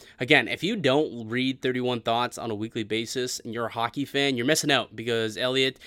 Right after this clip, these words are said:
pretty plugged in all around the league and always, always, uh, finds some really good nuggets or some really good stories there as well. So definitely go check those out. Uh,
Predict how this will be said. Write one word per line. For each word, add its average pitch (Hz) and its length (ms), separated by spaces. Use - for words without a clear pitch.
pretty 226 320
plugged 185 400
in 143 220
all 127 300
around 120 240
the 110 80
league 110 320
and 104 80
always, 113 560
always, 120 640
uh, 107 380
finds 117 400
some 123 180
really 123 240
good 113 180
nuggets 110 480
or 107 140
some 101 200
really 110 180
good 101 160
stories 104 500
there 101 180
as 101 120
well. 107 340
So - 120
definitely 127 260
go 110 100
check 104 240
those 101 220
out. 98 180
Uh, 120 180